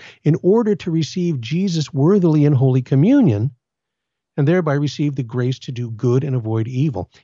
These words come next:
know, we keep coming back to that. But really, that, that's the, the whole point of these promises. You know, re-, remember, we've all sinned.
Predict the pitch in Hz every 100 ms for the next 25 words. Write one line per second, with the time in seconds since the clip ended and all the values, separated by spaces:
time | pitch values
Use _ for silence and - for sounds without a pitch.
0 | - 143 131 196 - 151 123 135 165 -
1 | 107 - - - _ _ _ _ _ _
2 | _ _ _ - 147 - 185 160 160 135
3 | 156 175 170 165 - - 165 156 139 180
4 | 165 202 262 131 - _ _ _ _ _
5 | _ _ _ _ _ _ _ _ _ _
6 | _ 151 127 151 - 202 247 165 107 95
7 | - 156 147 180 180 170 147 196 240 151
8 | 143 175 170 160 240 160 - 208 277 120